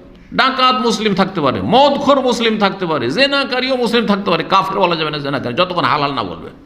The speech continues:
খুনিও মুসলিম থাকতে পারে। আল্লাহ কোরআন বলছে, "ওয়াইন তায়েফাতানি মিনাল মুমিনিনা ইকতাতালু।" মারামারি করছে, আল্লাহ বলছে মোমেন, কাফের নয়। কিন্তু বেনামাজি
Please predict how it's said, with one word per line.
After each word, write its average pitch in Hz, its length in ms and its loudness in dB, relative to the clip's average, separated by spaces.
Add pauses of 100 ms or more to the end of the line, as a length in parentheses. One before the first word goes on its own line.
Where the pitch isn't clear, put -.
(520)
খুনিও 311 400 6
মুসলিম 233 340 0
থাকতে 180 260 0
পারে। 131 180 0 (720)
আল্লাহ 165 280 0
কোরআন 165 160 0
বলছে, 151 140 -4
"ওয়াইন 160 300 0
তায়েফাতানি 160 640 2
মিনাল 160 180 0
মুমিনিনা 170 300 0
ইকতাতালু।" 123 400 -2
মারামারি 196 460 2
করছে, 208 320 -4
আল্লাহ 208 180 0
বলছে 196 120 -2
মোমেন, 170 320 0 (840)
কাফের 170 260 2
নয়। 117 120 -4 (560)
কিন্তু 131 200 0
বেনামাজি 143 520 2